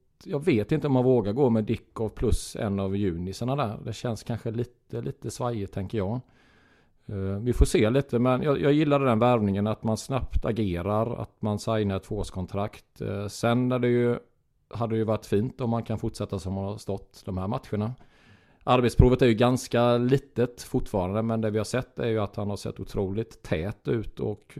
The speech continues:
de matcher han har stått har ju, har ju faktiskt gett laget en chans att vinna matcher, och det är väl ändå det viktiga där. Så vi får se var det landar, men jag har svårt att se att man går för en riktig, riktig uttalad kanon första målvakt för en stor peng.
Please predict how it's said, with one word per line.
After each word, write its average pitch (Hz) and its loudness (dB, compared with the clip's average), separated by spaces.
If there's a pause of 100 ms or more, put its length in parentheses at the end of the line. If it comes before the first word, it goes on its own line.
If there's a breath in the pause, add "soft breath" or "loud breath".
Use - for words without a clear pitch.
de 101 2
matcher 127 0
han 107 2
har 101 -2
stått - -4
har 110 -2
ju, 107 0
har 110 -4
ju 107 -4
faktiskt - -10 (460 soft breath)
gett 123 -4
laget 101 2
en 98 -4
chans 95 -2
att 92 -6
vinna 98 0
matcher, 101 -6 (120)
och 101 -8
det 107 -2
är 110 -4
väl 104 -4
ändå 104 -2
det 92 -6
viktiga 95 -10
där. 117 -4 (640 soft breath)
Så - -2
vi 113 6
får 135 6
se 143 4
var 113 6
det 117 4
landar, 117 4
men 120 2
jag 127 4
har 131 8
svårt 151 4
att 143 4
se 151 2
att 110 -4
man 113 2
går 110 2
för - -2
en 98 0
riktig, 104 -4
riktig - -6 (100)
uttalad 90 -2
kanon 117 -2
första - -6
målvakt 98 -4
för 104 -6
en 101 -4
stor 98 -4
peng. 113 0